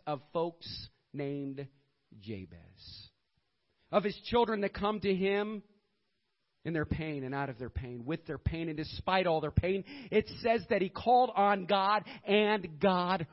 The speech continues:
heard him. You hear that? He called on God and God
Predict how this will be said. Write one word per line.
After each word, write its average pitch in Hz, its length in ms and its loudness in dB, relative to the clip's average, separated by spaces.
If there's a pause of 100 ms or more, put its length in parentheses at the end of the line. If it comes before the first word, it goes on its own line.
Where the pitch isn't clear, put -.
heard 151 400 -4
him. 85 400 -10 (1700)
You 185 100 -2
hear 277 180 2
that? 330 320 -4 (840)
He 240 180 0
called 320 600 -2
on 226 480 -8
God 175 640 -8 (300)
and 190 320 -6
God 247 500 -8